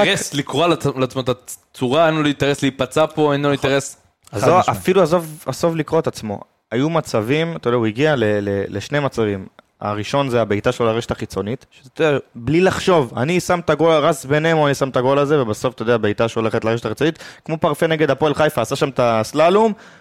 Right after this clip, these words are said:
Speaker 1: ואז בש-, במקום להוציא רוחב, בעט לרשת החיצונית,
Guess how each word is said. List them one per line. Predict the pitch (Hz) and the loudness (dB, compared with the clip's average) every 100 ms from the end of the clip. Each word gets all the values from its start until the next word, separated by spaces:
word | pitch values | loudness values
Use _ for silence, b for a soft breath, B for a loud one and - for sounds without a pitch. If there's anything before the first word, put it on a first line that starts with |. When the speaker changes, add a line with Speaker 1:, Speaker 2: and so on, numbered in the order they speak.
| B - | B 0
Speaker 1:
ואז | 143 151 | 2 2
בש-, | 143 - | -4 -8
במקום | 139 135 165 | -10 -4 0
להוציא | 151 - 160 | 0 0 2
רוחב, | 180 180 143 | 2 2 2
בעט | 139 143 | 2 2
לרשת | 127 127 113 | 0 -2 -4
החיצונית, | 110 - 107 147 285 | -8 -4 -2 -2 -4